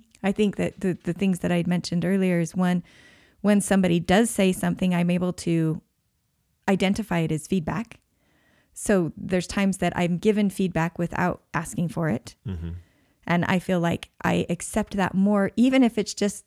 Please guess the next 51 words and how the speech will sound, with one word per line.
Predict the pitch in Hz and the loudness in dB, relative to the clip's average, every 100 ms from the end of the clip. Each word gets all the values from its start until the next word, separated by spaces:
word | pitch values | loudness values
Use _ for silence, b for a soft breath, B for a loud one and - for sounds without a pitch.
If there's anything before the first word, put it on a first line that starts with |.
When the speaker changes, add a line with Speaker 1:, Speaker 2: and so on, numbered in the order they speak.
| - | -4
Speaker 1:
a | 180 | 0
little | 202 190 | 0 2
bit | 185 | 0
of | 175 | 0
the | 175 | 0
gamification | 180 185 175 190 180 208 170 | 0 0 0 -2 -2 -2 -2
that's | 165 - - | -6 -6 -6
like, | 151 - | -8 -4
"Oh, | 196 214 - | -4 -4 -4
cool, | 180 170 156 - - | -4 -4 -8 -16 -10
check | - - | -8 -8
the | 160 | -6
feedback | 220 214 - 147 | -4 -4 -6 -8
box. | - 196 - | -8 -8 -8
I | 165 | -10
just | 165 170 - _ | -8 -10 -14 _
did | - 165 | -8 -4
that | 165 - | -2 -4
streak | - 165 165 | -6 -6 -4
and | |
I | 170 | -2
didn't | 175 175 | -2 -2
even | 165 | -2
have | 170 | -4
to | 156 | -8
try. | - 202 | -4 -2
They | 165 156 | 0 0
just | 185 208 | 0 2
gave | 190 214 | 0 0
it | - | 0
to | 160 | -2
me." | 156 | 0
Speaker 2:
<laughs> | 139 | -2
They | - | -4
just | 120 - - | -12 -14 -16
gave | - - | -16 -12
it | - | -4
Speaker 1:
So | - 254 | 4 8
that | 233 247 254 | 8 8 8
alone | 240 247 285 240 226 | 6 6 6 6 6
can | 202 220 | 6 4
Speaker 2:
<laughs> | |
Right. | 202 | 4
Speaker 1:
change | - 220 208 202 | 2 4 4 2
the, | 202 180 - | 0 -2 0
you | 196 208 | 2 4
know, | 175 165 | 4 2
the | 180 | 2
way | 180 180 | 2 2
that | 175 - | 0 0
you | 185 165 160 - | 0 2 0 -4